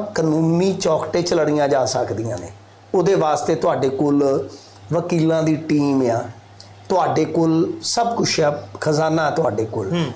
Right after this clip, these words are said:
Speaker 1: ਤੁਹਾਡਾ ਇੱਕ ਮੰਤਰੀ ਹੈ ਜਿਹੜਾ ਉਹ ਸਰੀਰੋਂ ਵੀ ਚਾਰਾ ਵਰਗਾ ਹੈ। ਜੇ
Speaker 2: ਜੀ।
Speaker 1: ਕੋਈ ਐਸੀ ਵੈਸੀ ਹੋਈ, ਉੱਥੋਂ ਦਾ ਲੋਕਲ ਮੰਤਰੀ ਆ, ਉਹ ਤੇ ਲਾਗੇ ਨਾ ਆਉਣ ਦੇਵੇ ਕਿਸੇ ਨੂੰ।
Speaker 2: ਹੂੰ।
Speaker 1: ਉਹ ਤੇ ਪੁਰਾਣੇ ਸਮੇਂ ਦੇ ਜਿਹੜੇ ਕਹਿ ਲਓ ਕਿ ਪਹਿਲਵਾਨ ਆ,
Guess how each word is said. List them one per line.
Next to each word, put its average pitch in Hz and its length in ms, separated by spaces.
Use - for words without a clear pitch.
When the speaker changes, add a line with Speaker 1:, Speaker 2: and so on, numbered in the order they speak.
Speaker 1:
ਤੁਹਾਡਾ 175 280
ਇੱਕ 190 160
ਮੰਤਰੀ 156 500
ਹੈ 165 60
ਜਿਹੜਾ 143 300
ਉਹ 220 200
ਸਰੀਰੋਂ 165 460
ਵੀ 202 100
ਚਾਰਾ 170 340
ਵਰਗਾ 143 220
ਹੈ। - 280
ਜੇ 147 120
Speaker 2:
ਜੀ। 151 80
Speaker 1:
ਕੋਈ 147 240
ਐਸੀ 156 220
ਵੈਸੀ 165 300
ਹੋਈ, 165 240
ਉੱਥੋਂ 165 320
ਦਾ 165 80
ਲੋਕਲ 147 460
ਮੰਤਰੀ 156 460
ਆ, 135 240
ਉਹ 170 100
ਤੇ 196 100
ਲਾਗੇ 160 300
ਨਾ 254 100
ਆਉਣ 240 160
ਦੇਵੇ 247 220
ਕਿਸੇ 226 240
ਨੂੰ। 208 180
Speaker 2:
ਹੂੰ। 170 140
Speaker 1:
ਉਹ 156 40
ਤੇ 190 100
ਪੁਰਾਣੇ 185 420
ਸਮੇਂ 185 280
ਦੇ 196 160
ਜਿਹੜੇ 175 340
ਕਹਿ 165 100
ਲਓ 170 80
ਕਿ 170 120
ਪਹਿਲਵਾਨ 147 500
ਆ, 180 140